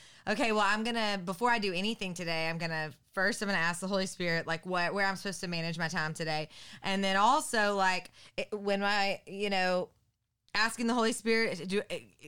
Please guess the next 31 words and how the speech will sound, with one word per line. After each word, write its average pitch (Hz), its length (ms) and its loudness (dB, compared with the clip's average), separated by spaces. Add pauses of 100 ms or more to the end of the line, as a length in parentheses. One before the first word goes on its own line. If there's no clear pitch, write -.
do 220 160 0
I 220 100 2
go 233 200 2
and 208 120 0
buy 202 300 4
this 233 160 -2
thing?" 247 340 -2
or 170 80 0
whatever 214 340 2
the 196 100 0
case 202 280 -2
may 190 140 0
be. 180 260 0
But, 175 220 -4
like, 170 220 -2
when 196 100 -2
it - 80 -6
comes 220 340 -4
to, 196 80 -6
like, 170 220 0
especially, 175 680 -2 (420)
um, 160 540 0 (1200)
just - 380 -4
<laughs> - 0 -
day-to-day 240 1000 0
dependence 208 800 -4
on 240 220 4
him, 262 400 0
like, 196 300 0
you 262 260 -2
truly 180 920 -2